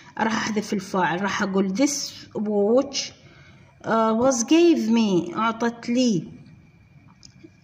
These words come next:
ويصير آخذ هنا عندي هنا أنا مفعولين، المي، الاندايركت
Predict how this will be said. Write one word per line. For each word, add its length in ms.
ويصير 500
آخذ 460
هنا 240
عندي 340
هنا 180
أنا 140
مفعولين، 680
المي، 640
الاندايركت 1120